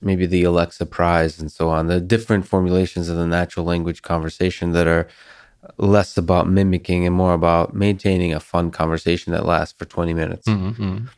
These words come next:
Speaker 1: That's a little less about mimicking, and that's more about, I mean, that's still mimicking, but it's more about being able to carry forward a conversation with all the tangents that happen in dialogue and so on. Do you think that problem is learnable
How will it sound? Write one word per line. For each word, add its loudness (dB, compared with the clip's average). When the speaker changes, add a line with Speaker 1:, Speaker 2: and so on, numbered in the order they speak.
Speaker 1:
That's 0
a 4
little 4
less 2
about 2
mimicking, 0
and -2
that's -4
more 2
about, 0
I -2
mean, 2
that's -2
still 2
mimicking, 0
but -2
it's -8
more 4
about 2
being 4
able 2
to -4
carry 2
forward 2
a -2
conversation -2
with 0
all -2
the -6
tangents 0
that -2
happen -2
in -2
dialogue -2
and -6
so -6
on. -2
Do 2
you 2
think 2
that 2
problem 4
is -2
learnable 2